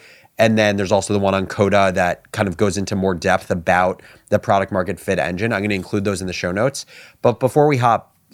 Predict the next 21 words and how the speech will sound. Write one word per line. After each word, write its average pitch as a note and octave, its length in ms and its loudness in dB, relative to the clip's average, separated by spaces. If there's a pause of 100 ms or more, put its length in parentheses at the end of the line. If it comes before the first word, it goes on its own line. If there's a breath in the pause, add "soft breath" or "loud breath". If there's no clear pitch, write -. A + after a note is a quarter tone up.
(200)
I'd A#2+ 140 4
love C#3 220 4
to E3+ 120 0
just B2+ 180 -6
hear, A2 340 2
are A2 100 2
there A#2 120 4
any D3+ 200 2
kind D3 180 0
of G2+ 160 -4 (560)
major D3 340 2
takeaways A2+ 640 0
or G2+ 140 -2
lessons F2+ 640 -2
that G2+ 120 0
you've G2 280 -2
had A2 500 0 (520 soft breath)
from A2 760 0 (500)
developing A2 680 2
this G2 160 -4
process F#2 720 -2